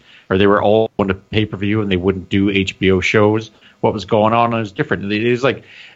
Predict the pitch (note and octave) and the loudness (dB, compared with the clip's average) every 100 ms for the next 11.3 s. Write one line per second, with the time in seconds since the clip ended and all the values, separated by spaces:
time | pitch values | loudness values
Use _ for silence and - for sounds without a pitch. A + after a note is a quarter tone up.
0 | - D#3+ - E3+ F3 E3+ D#3 B2+ B2 C3 | -4 0 2 4 2 0 -6 -2 0 0
1 | B2+ B2 A#2+ G2+ F#2+ A2 G2+ G2+ F#2+ B2 | 0 -2 -2 -4 -4 -2 -2 -2 -2 -2
2 | A2 - A#2+ A2 - G#2+ G2+ F#2+ F2+ F2+ | -2 0 -2 -2 -4 0 2 2 -2 -6
3 | _ F#2+ F2+ - _ _ - G2+ - - | _ -6 -6 -6 _ _ -8 -6 -4 0
4 | A2 A2 G2+ G2 G2 F#2 - F2+ F#2 F2+ | 2 4 2 0 -4 -6 -6 0 2 2
5 | F#2+ F#2+ G2 G2 G2 F#2 D#2 G2 F#2 F#2+ | -2 -2 -2 -2 -2 -4 -4 -6 -6 -6
6 | D#2 G#2 F2 - - - - D#3 D3 B2+ | -4 -2 -2 -6 -20 -8 -2 0 0 0
7 | D3+ D#3 D#3+ D3+ B2+ C#3 C3 A#2+ B2 C3 | -2 -2 -2 -2 -2 -2 -2 -6 -4 -2
8 | A#2+ B2 A#2+ A2+ - A#2+ A#2 A#2 - A#2 | -2 -2 -4 -8 -6 -4 -4 -6 0 2
9 | A2 A2+ G#2+ A2+ A2+ F#2+ - A2+ A2+ G#2+ | 4 4 2 -2 -2 -6 -4 -2 -2 0
10 | G#2 G2 - G#2 F#2+ - A2 G#2 - A#2 | 0 0 0 0 -2 -2 -2 -2 -4 -2
11 | C3 - | -2 -6